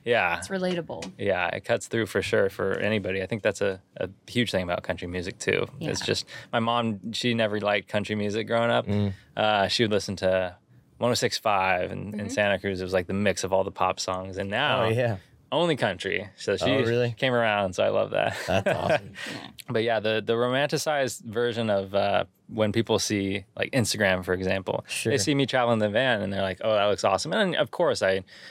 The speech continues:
Speaker 1: curate it. I'm posting, you know, edited photos and stuff.
Speaker 3: That's it. You're posting the highlights
Speaker 1: Yeah.
Speaker 3: and, and the good
Speaker 2: Yeah.
Speaker 3: stuff. Yeah.
Speaker 1: And I,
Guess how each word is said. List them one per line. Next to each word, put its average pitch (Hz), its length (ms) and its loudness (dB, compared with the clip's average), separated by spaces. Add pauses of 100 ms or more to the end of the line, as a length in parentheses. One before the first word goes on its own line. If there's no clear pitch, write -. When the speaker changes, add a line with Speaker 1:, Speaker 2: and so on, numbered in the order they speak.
(160)
Speaker 1:
curate 107 380 2
it. - 20 4
I'm 95 160 2
posting, 98 500 -2
you 104 120 -2
know, 90 100 -2 (160)
edited 107 400 2
photos 104 480 2
and 92 100 -6
stuff. 92 360 2
Speaker 3:
That's 98 180 -6
it. 113 200 2
You're 113 120 2
posting 123 400 0
the 101 80 2
highlights 107 360 2
Speaker 1:
Yeah. 92 360 0
Speaker 3:
and, - 80 -6
and 107 100 0
the 101 60 0
good 104 160 2
Speaker 2:
Yeah. 95 60 -4
Speaker 3:
stuff. - 440 -4
Yeah. 107 120 -2
Speaker 1:
And 151 100 2
I, 175 120 2